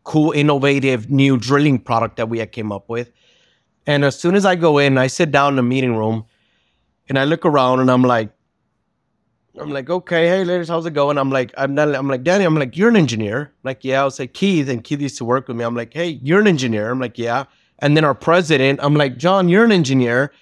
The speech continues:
And then, and then we have actually the guy that's over engineering. I'm like, "You're an engineer, I'm an engineer." And I look at the, I'm like, "Ladies," I said, "if you think we're gonna come up with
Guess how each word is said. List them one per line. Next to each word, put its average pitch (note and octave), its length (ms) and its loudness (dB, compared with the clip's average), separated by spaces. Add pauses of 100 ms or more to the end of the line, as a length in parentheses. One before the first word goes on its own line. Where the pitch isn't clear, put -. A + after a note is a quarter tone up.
(520)
And D3+ 300 0
then, E3+ 180 4
and D3+ 340 2
then D#3+ 240 2
we D#3 160 2
have E3 240 2
actually D#3+ 300 0
the C#3+ 80 -2
guy D3 260 0
that's D3 320 -2
over D#3 240 2
engineering. D3+ 580 2
I'm C#3+ 120 0
like, D3 180 -2
"You're B3 120 4
an A#3 60 2
engineer, D#3+ 280 2
I'm A3 180 2
an G#3+ 80 4
engineer." C#3 440 -2
And D3+ 200 -2
I D#3 60 2
look F#3 200 -2
at G#3 120 0
the, D3 260 0 (160)
I'm D#3+ 180 0
like, D3+ 220 0
"Ladies," G3 240 0
I D#3 60 0
said, D3 160 -8
"if C#3 100 -10
you G3 220 -6
think A3+ 500 0 (680)
we're D#3 180 0
gonna F#3 240 0
come E3 340 0
up E3 300 0
with C3 200 -8